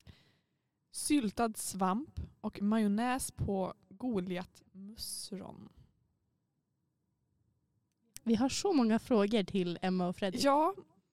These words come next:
Speaker 1: jag känner så här. Första frågan är gravad tjäder tartar,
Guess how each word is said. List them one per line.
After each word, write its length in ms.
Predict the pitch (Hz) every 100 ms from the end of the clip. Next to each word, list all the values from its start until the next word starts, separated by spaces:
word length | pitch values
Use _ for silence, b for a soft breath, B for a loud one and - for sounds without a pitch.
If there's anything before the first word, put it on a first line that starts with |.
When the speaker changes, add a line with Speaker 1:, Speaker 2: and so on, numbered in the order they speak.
| _
Speaker 1:
jag 120 | - 285
känner 180 | 285
så 120 | 349 339
här. 360 | 233 220 208 - -
Första 320 | 302 311 349
frågan 320 | 233 202 190
är 140 | 185
gravad 600 | 170 190 240 226 190 208
tjäder 460 | - - 220 185 190
tartar, 580 | - 180 - - -